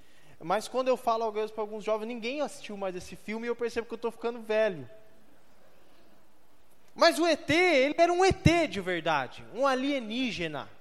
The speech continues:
Onde ele não se adequa, ele não conversa com as pessoas. E olha só que interessante, lá na faculdade tem uns também.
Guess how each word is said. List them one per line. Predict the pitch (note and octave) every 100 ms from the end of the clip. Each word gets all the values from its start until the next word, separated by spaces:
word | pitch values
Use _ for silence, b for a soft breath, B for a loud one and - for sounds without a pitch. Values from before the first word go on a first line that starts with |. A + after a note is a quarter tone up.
| - - - - - - - - - - - - B B G3
Onde | B3+ E4 D4 B3+
ele | D4 D4+ D#4 D4+
não | D4+ D#4
se | -
adequa, | D4+ D4 C4+ D4 C4+
ele | B3+
não | C#4 C#4+
conversa | D4+ D#4 B3+ D4 C#4+
com | C4+
as | C4+
pessoas. | - D4+ - D#4+ E4+ B3 A3
E |
olha | F4+ F#4+
só | - D#4+
que | D4+
interessante, | C#4 C4 B3 B3+ A#3
lá | C4 D#4+
na | D#4+
faculdade | D#4 D4 C4 D4 D4
tem | E4+ D4+
uns | E4 D#4+
também. | D4 A#3 F3+